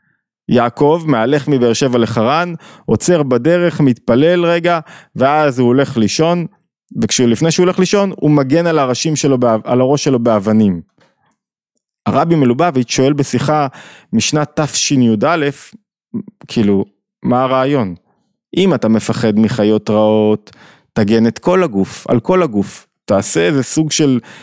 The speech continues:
מבנה אבנים, אתה הולך לישון, שיגן עליך. למה? כי חיה רעה לא אכפת לה את מה היא נושכת. את הראש, את הרגליים, את הכבד, את הלב. מה זה מעניין אותה? <laughs> החיה רעה לא תגן עליך. אם האבנים למראשותיך לא יגנו עליך,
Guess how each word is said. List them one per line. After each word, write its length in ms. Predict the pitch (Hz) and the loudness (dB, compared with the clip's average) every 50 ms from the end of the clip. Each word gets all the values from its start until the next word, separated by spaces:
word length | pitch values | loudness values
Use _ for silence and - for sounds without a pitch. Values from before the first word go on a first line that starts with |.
| - - - _ - | -20 -20 -20 _ -2
מבנה 520 | 127 131 123 110 110 127 147 160 160 156 | 2 2 2 2 2 2 2 2 2 0
אבנים, 480 | 147 123 139 139 127 117 104 98 92 101 - | -2 -2 -2 -2 0 0 0 0 -2 -4 -6
אתה 140 | - - | -4 -2
הולך 280 | 107 117 139 147 - - | 0 2 2 0 0 0
לישון, 440 | 165 160 - - 107 92 92 90 90 - - | 0 -2 0 -2 -2 -2 -2 -2 -4 -8 -10
שיגן 440 | - - 123 117 135 147 202 208 233 | -8 -4 -2 -2 0 0 0 0 2
עליך. 300 | 208 147 113 - - - - _ _ _ _ _ _ - | 0 0 0 -2 -6 -10 -10 _ _ _ _ _ _ -4
למה? 460 | 127 127 123 113 104 95 95 95 - - | -2 0 2 2 0 0 -2 -4 -6 -6
כי 160 | - - 135 | -6 -6 -4
חיה 260 | - 143 143 165 170 | 0 0 0 0 0
רעה 240 | 156 165 175 180 170 | 0 0 0 0 0
לא 140 | 156 170 180 | 0 -2 -2
אכפת 440 | 165 117 - - - 190 185 - | -4 -6 -10 -6 -4 -4 -4 -2
לה 120 | 156 120 104 | -2 -2 -2
את 120 | 101 - | -2 0
מה 120 | 123 117 113 | -2 0 0
היא 140 | 110 110 | 0 0
נושכת. 600 | 104 107 - - - 101 95 - 90 85 _ - _ _ _ - - _ - 107 | 0 0 -2 -2 -4 -4 -4 -6 -12 -14 _ -18 _ _ _ -20 -20 _ -6 -6
את 120 | 104 - | -2 0
הראש, 520 | 110 98 101 110 113 120 120 - - - _ _ _ - | 0 2 2 2 2 2 0 -4 -10 -14 _ _ _ -8
את 100 | 120 - | -4 -2
הרגליים, 600 | 127 117 117 110 110 110 107 104 101 101 104 104 104 - | 0 0 0 0 0 0 0 0 0 -2 -4 -4 -6 -6
את 40 | - | -6
הכבד, 500 | 117 - - 113 107 104 107 98 98 92 95 - - - | -6 -4 -2 -2 0 0 0 0 0 -2 -4 -8 -6 -6
את 120 | - - | -2 0
הלב. 340 | 127 139 175 180 139 101 - - - _ _ _ - | 0 0 2 0 0 -2 -6 -16 -20 _ _ _ -2
מה 80 | 156 160 | -2 0
זה 120 | - 165 | 0 0
מעניין 300 | 160 156 160 170 175 175 | -2 -2 -2 -2 0 -2
אותה? 180 | 156 127 - 95 - - - - - _ | -2 -2 -4 -8 -8 -10 -20 -20 -20 _
<laughs> 180 | _ - - - | _ -10 -4 -2
החיה 400 | - 127 - - 147 143 160 160 | -2 -2 0 0 0 2 2 0
רעה 140 | 160 165 | 0 0
לא 100 | 170 180 | -2 -2
תגן 300 | 180 - 185 170 196 202 | -2 -2 0 0 0 0
עליך. 280 | 196 165 135 120 - 127 113 - - - - - - - - | 0 0 0 -2 -2 -4 -6 -6 -6 -16 -20 -20 -16 -4 0
אם 120 | 139 147 | 0 0
האבנים 640 | - 139 135 135 139 120 117 131 143 175 196 196 170 | 2 2 0 0 0 0 0 0 0 2 0 2 2
למראשותיך 720 | 147 131 127 123 117 226 - - 131 - - 180 113 - 139 | 2 2 2 2 0 -2 -2 -2 -4 -2 -2 -2 0 0 0
לא 200 | 139 147 170 185 | 2 2 2 2
יגנו 300 | 175 156 175 196 202 202 | 2 0 0 0 0 0
עליך, 300 | 170 139 127 117 - 131 | 2 2 0 0 0 -4